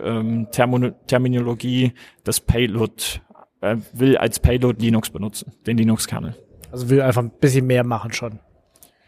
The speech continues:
Speaker 1: Genau, also der Vorteil, also bisher war es so, dass in den letzten Jahren beim Coreboot das Payload zum Beispiel C bios war, was ein traditionelles bios, ähm, ähm,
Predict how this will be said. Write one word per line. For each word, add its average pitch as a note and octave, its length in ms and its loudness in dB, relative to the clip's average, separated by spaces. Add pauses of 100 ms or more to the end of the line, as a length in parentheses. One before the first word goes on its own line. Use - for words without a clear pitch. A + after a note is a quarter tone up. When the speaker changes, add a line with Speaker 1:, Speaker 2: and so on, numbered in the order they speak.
(540)
Speaker 1:
Genau, C3+ 340 2
also B2+ 200 0
der B2 140 2
Vorteil, F3 560 0 (500)
also A2+ 260 -6 (280)
bisher C#3+ 360 2
war D3 120 6
es C#3+ 100 2
so, C#3 200 0
dass - 560 -4
in A#2+ 100 -6
den A#2+ 120 2
letzten A#2+ 280 0
Jahren A#2 320 2
beim A2+ 400 0
Coreboot B2+ 520 2
das A2 120 -2
Payload A#2 600 0 (380)
zum - 160 -8
Beispiel A2+ 280 -4
C D3+ 200 -2
bios D3 440 4
war, C#3 140 2
was B2 160 0
ein A2+ 80 0
traditionelles A2+ 1080 -2
bios, C#3 580 2
ähm, C3+ 500 2 (420)
ähm, A2+ 520 -6